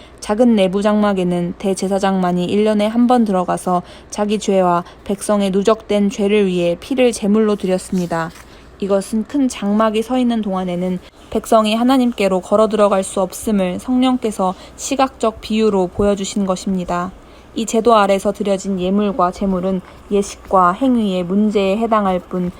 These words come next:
문제의 핵심에는 다가가지 못합니다. 백성의 양심을 만족시켜주지 못합니다.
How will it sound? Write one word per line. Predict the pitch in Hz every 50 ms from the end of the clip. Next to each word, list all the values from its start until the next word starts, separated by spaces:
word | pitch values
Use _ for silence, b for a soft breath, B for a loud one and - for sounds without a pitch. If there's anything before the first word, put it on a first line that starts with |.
| B B B -
문제의 | 214 214 214 202 202 208 202 214
핵심에는 | 226 254 - - - 262 240 226 208 196 190 190
다가가지 | 190 - - 196 196 202 196 196 190 202
못합니다. | 185 185 180 - - 214 202 190 185 175 180 170 170 165 - B B B B B B - - -
백성의 | - 208 - - - 214 208 202 202 202 185
양심을 | 180 180 196 208 202 - 233 214 196 185 180 175
만족시켜주지 | 175 170 185 190 190 208 - - - - - 208 190 185 180 196
못합니다. | 180 180 175 - - 214 208 196 185 170 170 170 160 165 185